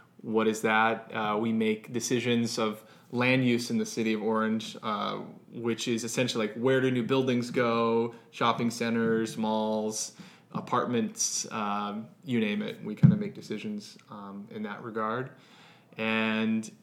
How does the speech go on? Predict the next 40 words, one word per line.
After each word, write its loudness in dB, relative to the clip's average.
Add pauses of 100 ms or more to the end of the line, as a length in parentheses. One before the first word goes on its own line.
you -2
know, -2
leadership, 2 (580)
sometimes 0
I'm 2
a 0
follower, 6
sometimes -2
I'm 0
leader, 8
sometimes -2
it's -8
both 2
and. 0 (500)
Um, 0
but 0
I'm -2
a -2
father, 4 (120)
uh, -2
started, -2
uh, -4 (180)
being 0
a 0
father 4
four 0
months -2
ago. 2
My -2
wife -2
and -4
I -2
had -4
our -4
first -4
kid, 0
Elijah 0
David. 2 (640)
And, 2
um, 0